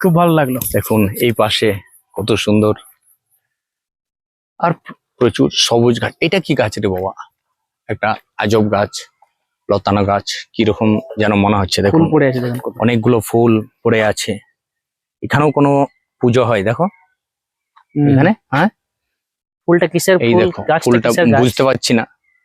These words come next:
Speaker 1: এটা
Speaker 2: ভাই,
Speaker 1: যদি
Speaker 2: যদি
Speaker 1: জানো তো
Speaker 2: আপনাদের
Speaker 1: কমেন্ট করবে একবার।
Speaker 2: জানা যদি থাকে, তাহলে অতি অবশ্যই কমেন্ট করবেন।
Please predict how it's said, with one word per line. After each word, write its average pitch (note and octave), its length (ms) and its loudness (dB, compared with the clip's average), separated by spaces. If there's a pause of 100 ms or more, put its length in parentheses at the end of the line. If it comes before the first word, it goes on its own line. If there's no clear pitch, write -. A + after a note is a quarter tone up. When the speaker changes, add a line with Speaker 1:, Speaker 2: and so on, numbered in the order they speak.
(200)
Speaker 1:
এটা G#2+ 40 -2
Speaker 2:
ভাই, E3 140 2
Speaker 1:
যদি E3 100 4
Speaker 2:
যদি B2 140 4
Speaker 1:
জানো - 20 4
তো A#2+ 60 2
Speaker 2:
আপনাদের A#2+ 380 0
Speaker 1:
কমেন্ট A#2+ 60 -2
করবে A#2+ 140 -6
একবার। A2+ 380 -10
Speaker 2:
জানা A2+ 260 0
যদি A#2 220 0 (100)
থাকে, A#2+ 260 -2
তাহলে A2 180 2
অতি G#2+ 200 0 (100)
অবশ্যই A2+ 360 2 (520)
কমেন্ট G#2+ 320 0
করবেন। G2 260 0